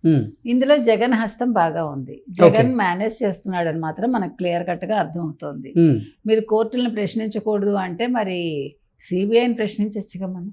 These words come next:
Speaker 1: Hmm.
Speaker 2: We are not questioning కోర్టులు.
Speaker 1: Hmm.
Speaker 2: But మనం
Speaker 1: అంటే
Speaker 2: సీబీఐ
Speaker 1: అక్రమాస్తుల కేసులో ఏ వాయిదాను కూడా
Speaker 2: వాళ్ళు అడ్డుకోలేదండి.
Speaker 1: ఎందుకు అసలు, ఆ,
Speaker 2: సీబీఐ అసలు
Speaker 1: వ్యతిరేకించడం లేదు
Speaker 2: అడ్డుకోలేదు. వాళ్ళు,
Speaker 1: అనేటువంటి ప్రశ్నలు అయితే
Speaker 2: వాళ్ళు,
Speaker 1: ఉత్పన్నం
Speaker 2: అది
Speaker 1: అవుతున్నాయి.
Speaker 2: కరెక్ట్, వాళ్ళు వ్యతిరేకించలేదు,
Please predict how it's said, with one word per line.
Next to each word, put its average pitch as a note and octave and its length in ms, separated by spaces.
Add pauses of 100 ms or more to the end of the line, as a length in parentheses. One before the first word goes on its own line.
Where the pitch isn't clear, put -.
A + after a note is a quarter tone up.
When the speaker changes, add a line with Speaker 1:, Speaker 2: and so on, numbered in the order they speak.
(140)
Speaker 1:
Hmm. D#3+ 460
Speaker 2:
We F#3 80
are G3 120
not A3+ 240
questioning A3 360
కోర్టులు. E3 440 (200)
Speaker 1:
Hmm. D#3 180 (460)
Speaker 2:
But D4+ 180
మనం C4 160
Speaker 1:
అంటే A#3 140
Speaker 2:
సీబీఐ A#3+ 160
Speaker 1:
అక్రమాస్తుల C4 580
కేసులో A3 480
ఏ G3+ 220
వాయిదాను G#3 580
కూడా D#3+ 500 (800)
Speaker 2:
వాళ్ళు D#4 180
అడ్డుకోలేదండి. E4+ 560
Speaker 1:
ఎందుకు A#3 160
అసలు, C4+ 220
ఆ, - 40
Speaker 2:
సీబీఐ C#4+ 200
అసలు E4+ 140
Speaker 1:
వ్యతిరేకించడం A#3 360
లేదు - 120
Speaker 2:
అడ్డుకోలేదు. C4+ 500
వాళ్ళు, G#3 80
Speaker 1:
అనేటువంటి G3 380
ప్రశ్నలు A3+ 320
అయితే A3 180
Speaker 2:
వాళ్ళు, C4 120
Speaker 1:
ఉత్పన్నం F3+ 240
Speaker 2:
అది - 160
Speaker 1:
అవుతున్నాయి. A3 260
Speaker 2:
కరెక్ట్, C#4+ 220
వాళ్ళు F3+ 200
వ్యతిరేకించలేదు, B3+ 1300